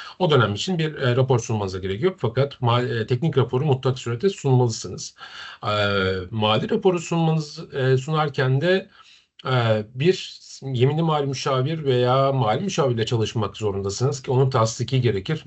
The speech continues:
Oradaki bütün dokümanları, faturaları, bodroları TÜBİTAK'a göndermiyorsunuz. Burada,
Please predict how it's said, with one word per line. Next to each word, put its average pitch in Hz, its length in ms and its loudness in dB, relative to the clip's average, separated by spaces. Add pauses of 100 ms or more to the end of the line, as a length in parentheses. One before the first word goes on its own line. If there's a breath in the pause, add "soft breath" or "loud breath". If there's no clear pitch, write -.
Oradaki 117 760 0
bütün 160 300 2
dokümanları, 117 680 2
faturaları, 113 560 0 (240)
bodroları 127 600 2 (320 loud breath)
TÜBİTAK'a 143 340 0
göndermiyorsunuz. 117 920 0
Burada, 113 440 0